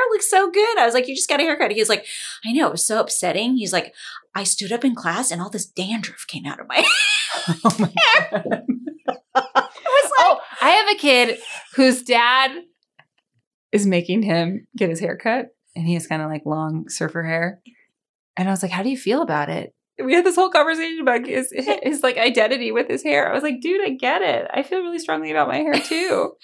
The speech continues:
Speaker 1: <laughs> Well, and that's another thing we do as coaches. We actually oftentimes share our own personal, like, we are vulnerable with our kids too, right? Like,
Speaker 2: Yeah.
Speaker 1: we're like, "These things were really hard for me. I
Speaker 2: Yeah.
Speaker 1: totally get that."
Speaker 2: Yeah.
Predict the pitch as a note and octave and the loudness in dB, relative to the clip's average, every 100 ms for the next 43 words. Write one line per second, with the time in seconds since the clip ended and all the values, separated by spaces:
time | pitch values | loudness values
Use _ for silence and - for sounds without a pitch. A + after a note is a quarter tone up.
0 | - - - F4 E4 E4+ F#4 F4 F#4+ B4+ | -12 -12 -4 2 4 4 2 2 2 2
1 | F#4+ G#3+ F3+ F3+ F3 G#3 - F#3+ F#3+ G3 | 0 -2 0 2 2 0 -2 -2 -2 0
2 | B3 - A4 - E3+ - G4+ G#3+ D#3+ D#3 | 0 -2 -6 -2 0 0 -4 -4 -4 -4
3 | D#3+ E3 D#3+ E3 F#3+ F#3 - A3+ G#4+ E4 | -4 -2 -2 -2 -2 0 4 2 4 2
4 | C4 A3+ F#3+ F3 F#3+ A#3 A#3+ F#3+ F3 F3 | 2 0 0 0 0 2 4 4 2 -2
5 | F3+ F3+ E3+ E3 E3+ E3+ E3+ F#3+ F3+ - | -4 -4 -4 -2 -2 -2 -2 -4 -4 -6
6 | D#4 E4+ D3 E3 G3+ - G#3+ E4 D#3+ A3 | -4 -2 0 0 0 0 2 4 4 2
7 | G3 E3 - C4+ G#4 C4+ G#3+ F#3 E3+ E3+ | 0 -2 -2 0 2 0 -2 -2 -2 -2
8 | F3 E3 E3 E3 D#3+ E3+ A#3 - _ - | -2 -4 -6 -10 -6 -4 -6 -10 _ -8
9 | B3 C#4 G#3 C4 A3 - - D#3 - - | 0 2 4 2 0 -2 -2 -2 -4 -8
10 | _ - A#3+ G#3+ | _ -6 -2 -2